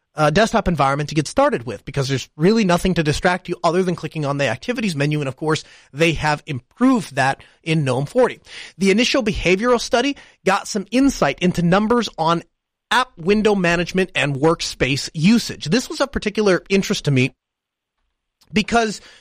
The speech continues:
back when I was a gnome, when I was an everyday gnome user, I really struggled to understand the correct way to use gnome. And so it was very helpful to me that the gnome team communicated that because it allowed me to understand the way that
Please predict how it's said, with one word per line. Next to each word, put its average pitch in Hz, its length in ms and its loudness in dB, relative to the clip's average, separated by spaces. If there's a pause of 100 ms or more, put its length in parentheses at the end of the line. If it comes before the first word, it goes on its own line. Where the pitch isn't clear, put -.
(240)
back 277 380 -2
when 285 140 0
I 202 100 2
was 185 220 0
a 160 40 2
gnome, 165 280 4
when 156 100 2
I 156 60 2
was 156 140 0
an 156 120 0
everyday 175 460 4
gnome 151 280 2
user, 110 340 -2 (540)
I 294 500 2 (120)
really 247 420 4
struggled 185 480 0
to - 140 -6
understand 170 720 -2
the 151 80 -4
correct 151 480 -4
way 135 240 -2
to 139 140 -8
use 120 320 -6
gnome. 196 320 2
And 156 200 -2
so 180 120 -2
it 156 80 -6
was 165 100 0
very 202 200 4
helpful 254 440 -2
to - 140 -8
me 156 100 2
that 156 160 -4
the 165 60 -2
gnome 170 300 2
team 180 260 0
communicated 170 720 0
that 156 220 0
because 151 260 -6
it 156 80 0
allowed 175 420 2
me 165 180 -2
to - 140 -10
understand 180 480 0
the 165 60 2
way 156 140 2
that 156 220 -2